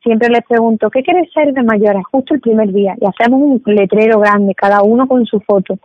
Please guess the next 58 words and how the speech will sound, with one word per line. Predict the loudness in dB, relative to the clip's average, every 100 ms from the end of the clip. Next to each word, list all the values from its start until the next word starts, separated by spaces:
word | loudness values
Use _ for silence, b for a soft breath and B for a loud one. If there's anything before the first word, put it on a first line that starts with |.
| B B B B B B -2
Y |
entonces, | 0 0 0 -4 -4
cada | 0 2
vez | 0
que | -2
tú | 0
le | -2
explicas | -2 -4 -2 -2
algo | -2
que | -2
no | -2
les | -2 -2
gusta, | -2 -2 -4 -2
y | -2
esto | -2
a | -4 -4 -4
ti |
te | -2
habrá | 0 0
pasado, | -2 -4 0 0 0 -4 B B B -4
te | -2
dicen, | 0 0
"Maestra, | -2 -2 -2
¿pero | -2
esto | -2 -4
para | -4
qué | -6 -6
sirve?". | -2 0 0 -2 -4 _ -10
Eso | -8 -6 -2
que | 0 2
muchas | 0 0 0
veces | 0 0 -2
nos | -2
preguntáis | -2 -2 -2 -2 2
los | 2
alumnos. | 2 0 -2 -6 _ B B
Pues | -4 0
yo | 2
en | 0
ese | 0
momento | 0 -2 -2 -4
señalo | 0 0 0
ese | 0 -2
cartel | -4 -4 0 0 0 -4 -2
y | 0
les | 2
digo, | 0 0 -4 b b
"Para | -4 -2
que | -2
tú | -2
llegues | 0 2 2 0
a | 0
ser | 0 0 -2
eso | -4 -4 -2
que | -2
tú | -2
pones | -2 0 0
ahí". | -2